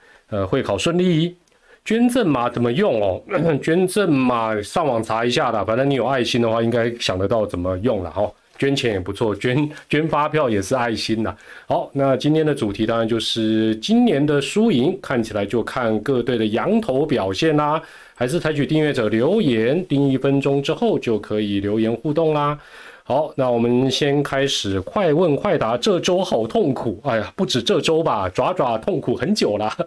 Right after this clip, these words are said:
<laughs> 我今天发现原因在哪了？我们不是一只牡蛎，结果牡蛎都不是来自东石，都来自越东，啊，不是越东啊，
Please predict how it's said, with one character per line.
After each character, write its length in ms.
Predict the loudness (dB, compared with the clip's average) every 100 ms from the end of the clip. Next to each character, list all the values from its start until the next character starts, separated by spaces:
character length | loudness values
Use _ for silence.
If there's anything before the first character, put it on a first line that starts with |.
| -10 _ _ _
<laughs> 560 | _ -20 -20 -20 -20 -4
我 220 | 0 2
今 240 | 2 2 2
天 220 | 2 2
发 160 | 0
现 180 | 0 0
原 200 | 2 2
因 120 | 2
在 200 | 0 0
哪 180 | 0 -2
了？ 180 | -2 -6 _ _ _ _ _ _ _ _ -4
我 120 | 0
们 180 | 0 2
不 100 | 0
是 160 | 2
一 80 | 0
只 120 | 2
牡 260 | 2 2 2
蛎， 220 | 0 -4 -10 _ _ _ _ _ _ _ -6
结 240 | -2 0
果 120 | 2
牡 280 | 2 2 2
蛎 200 | 2 2
都 100 | 2
不 100 | 0
是 120 | 0
来 120 | 0
自 140 | 0 0
东 260 | 0 0
石， 300 | 0 -2 -6 -12 _ _ _ _ _ -4
都 260 | 0 2
来 200 | 2 0
自 240 | 0 0 2
越 320 | 2 2 2
东， 240 | 0 -2
啊， 160 | -2 0
不 100 | 0
是 140 | 0
越 240 | 2 2 2
东 320 | 0 0 -2
啊， 200 | -4